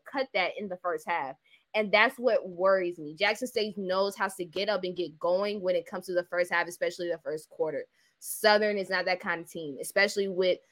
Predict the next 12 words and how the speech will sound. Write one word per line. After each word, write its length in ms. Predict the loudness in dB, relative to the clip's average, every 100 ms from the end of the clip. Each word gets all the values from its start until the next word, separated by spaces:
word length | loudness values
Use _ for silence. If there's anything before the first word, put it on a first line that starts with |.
| _
the 100 | 0
lack 300 | 4 6 6
of 160 | 4 2
depth 200 | 2 4
that 160 | 0 0
they 140 | -2
have 460 | 0 4 6 6 4 -2
of 140 | -2
trying 340 | -2 0 0
to 140 | -2 -8
make 340 | 0 0 0 -10 _
plays 340 | 0 0 -2